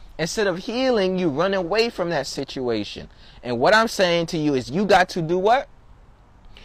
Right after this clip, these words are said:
You got to face it head on. Because, the, uh, look, if you don't, you will have experienced it mentally in the form of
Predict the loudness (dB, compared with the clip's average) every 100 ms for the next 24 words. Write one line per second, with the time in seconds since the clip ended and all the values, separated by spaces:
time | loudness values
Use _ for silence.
0 | -6 4 4 4 2 2 2 0 2 4
1 | 6 4 0 -2 0 0 -2 -12 -4 0
2 | 0 0 0 0 0 -8 -20 -20 -20 -20
3 | -20 -10 2 4 4 0 0 4 6 6
4 | 4 0 0 2 6 6 6 2 -4 -6
5 | -6 0 2 2 0 0 2 2 2 0
6 | 0 -2 -2 -4 2 4 6 4 2 0